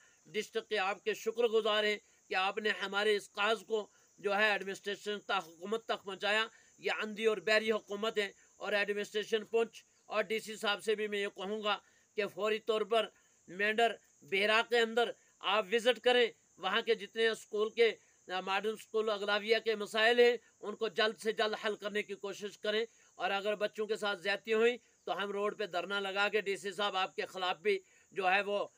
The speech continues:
प्रोटेस्ट करेंगे, इसलिए उसके ऊपर आप डिस्ट्रिक्ट के चेयरमैन हैं और मॉडर्न स्कूल के भी चेयरमैन हैं, आप जो है ना स्कूलों की निगरानी रखें और नज़र रखें। खुदा हाफिज़। मैं अपनी कौम से कहूँगा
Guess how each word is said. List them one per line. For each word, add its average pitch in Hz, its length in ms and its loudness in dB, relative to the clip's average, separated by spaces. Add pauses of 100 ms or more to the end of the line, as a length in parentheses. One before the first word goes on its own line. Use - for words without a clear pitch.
(160)
प्रोटेस्ट 190 460 -2
करेंगे, 208 400 -2 (220)
इसलिए 190 360 -4
उसके 196 260 -6
ऊपर 196 200 -4
आप 185 180 -2
डिस्ट्रिक्ट 185 340 -8
के 202 100 -4
चेयरमैन 220 500 2
हैं 233 160 6 (300)
और - 120 -4
मॉडर्न 190 340 -2
स्कूल 208 340 -6
के 214 140 -2
भी 202 140 -2
चेयरमैन 208 440 0
हैं, 208 140 0 (360)
आप 196 300 0 (300)
जो 190 140 -2
है 208 160 4
ना 202 120 -2
स्कूलों 202 400 -6
की 190 140 -2
निगरानी 185 440 -2
रखें 196 320 -6 (260)
और 175 120 -8
नज़र 196 300 -4
रखें। 190 340 -6 (340)
खुदा 190 160 -2
हाफिज़। 202 380 0 (340)
मैं 190 100 -4
अपनी 190 260 -4
कौम 190 220 -10
से 196 140 -8
कहूँगा 185 440 -4